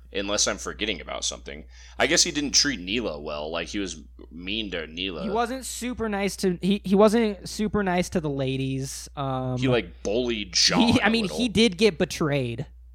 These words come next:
Speaker 2: He did get betrayed.
Speaker 1: That's what I'm saying. He got fucked over super hard.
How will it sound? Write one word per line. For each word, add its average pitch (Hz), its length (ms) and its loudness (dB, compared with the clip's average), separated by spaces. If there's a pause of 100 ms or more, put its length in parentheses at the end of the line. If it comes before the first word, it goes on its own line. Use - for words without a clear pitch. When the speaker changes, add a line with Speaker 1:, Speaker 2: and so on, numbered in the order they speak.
Speaker 2:
He - 140 -12
did 208 200 -4
get 226 140 -2
betrayed. 247 400 -4
Speaker 1:
That's 208 140 -2
what 220 80 4
I'm 160 80 0
saying. - 380 2
He 147 200 -4
got 170 260 6 (160)
fucked 196 400 0
over 285 380 -2 (100)
super - 400 0
hard. 185 260 6